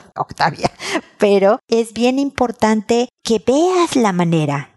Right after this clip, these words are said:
inteligente, emocionalmente inteligente, de no caer en sus juegos, de mantenerte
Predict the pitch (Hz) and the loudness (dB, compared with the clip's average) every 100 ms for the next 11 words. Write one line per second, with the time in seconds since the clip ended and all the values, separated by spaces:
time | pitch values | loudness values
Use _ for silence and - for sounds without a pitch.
0 | - 226 202 196 175 165 - 214 190 165 | -2 -2 0 -2 0 -2 -2 0 0 -2
1 | 139 147 - 147 170 208 214 202 202 214 | -4 -4 -4 -2 0 0 2 0 0 -2
2 | 202 175 151 - 160 156 190 202 _ 165 | 0 0 -2 -2 -2 -2 -2 -4 _ -6
3 | 214 208 226 - 208 208 220 214 214 196 | -2 0 0 -2 -2 0 -2 -2 0 2
4 | 190 185 - - 170 - 156 - 165 139 | 0 -2 -6 -4 -4 -4 -8 -4 -2 -2
5 | 226 - - _ - 175 170 170 185 165 | -4 -8 -16 _ -6 -2 0 0 0 0
6 | 185 226 311 | 0 0 0